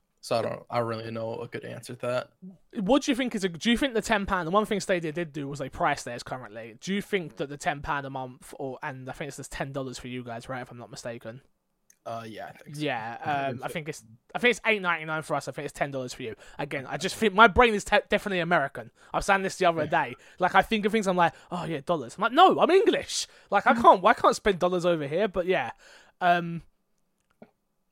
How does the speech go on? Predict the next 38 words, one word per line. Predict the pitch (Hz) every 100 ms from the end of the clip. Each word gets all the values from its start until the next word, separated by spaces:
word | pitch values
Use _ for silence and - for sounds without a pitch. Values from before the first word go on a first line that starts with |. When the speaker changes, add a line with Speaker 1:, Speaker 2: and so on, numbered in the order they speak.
| -
Speaker 2:
do | 190 233
you |
think | 277
that's | 247
a | 202
good | 180 190
price | 147 165
point? | - 220
And | 185
do | 165
you | 185
think | 190
Microsoft | 160 170 - 170
should | - 139
match | 139 147
that | 175 175
with | 180
xCloud, | 175 190 - 196 208
or | 151
do | 147
you |
think | 156
they | 139
should | 143
try | 156
and | 139
undercut | 143 139 143 104
'em | 131
somehow, | 123 131 123 -
or | 156 139
do | 143 147
you |
think | 139 139
it | 127
will | 135
be | 127
more | 131 135
expensive? | 107 - 110 -